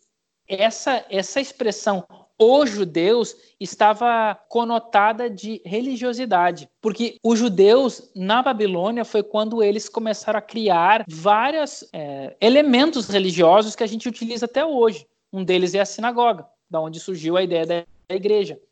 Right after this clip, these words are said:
e da, e da própria mesquita. Então, a forma de liturgia religiosa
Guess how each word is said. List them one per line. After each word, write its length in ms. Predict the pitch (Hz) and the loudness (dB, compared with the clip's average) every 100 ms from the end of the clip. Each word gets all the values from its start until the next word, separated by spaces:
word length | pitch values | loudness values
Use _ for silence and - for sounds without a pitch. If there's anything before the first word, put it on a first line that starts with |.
| _ - | _ -8
e 80 | |
da, 280 | 151 143 143 | -2 -2 -2
e 20 | |
da 100 | 143 | -4
própria 260 | 143 156 160 | -4 -6 -6
mesquita. 500 | 175 180 - 220 - _ _ _ | -8 -8 -8 -8 -8 _ _ _
Então, 480 | 180 185 214 240 - - _ | 2 4 4 2 -4 -20 _
a 140 | 214 | 0
forma 560 | 214 - 240 269 349 277 | 0 -4 -2 0 -2 -4
de 80 | 196 | -10
liturgia 540 | 190 190 190 160 190 | -12 -10 -12 -8 -8
religiosa 520 | 185 175 165 170 202 | -6 -8 -4 -2 -2